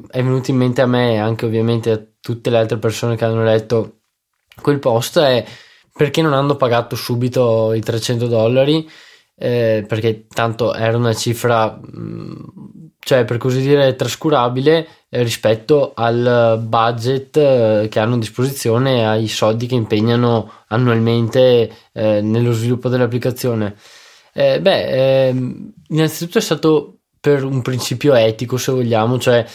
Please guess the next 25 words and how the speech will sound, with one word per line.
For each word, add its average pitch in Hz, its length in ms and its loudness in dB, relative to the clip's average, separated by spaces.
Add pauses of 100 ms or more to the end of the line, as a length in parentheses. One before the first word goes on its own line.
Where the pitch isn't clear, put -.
(200)
di 123 120 -2
non 131 140 2
scendere 131 360 2
a 127 80 0
patti 117 300 -2
coi 127 160 -2
criminali, 117 600 0
proprio 113 280 -2
detta, 110 640 0 (340)
eh, 113 260 -2
in 123 140 0
due 123 160 2
parole 113 640 2
e 113 180 -4
come 120 220 0
spiegato 113 440 0
da 117 120 0
loro. 110 420 2 (680)
E 147 320 4
poi 175 300 2
perché 170 280 0
avevano 151 580 2
il 139 180 -4
timore 156 520 2
che 147 560 2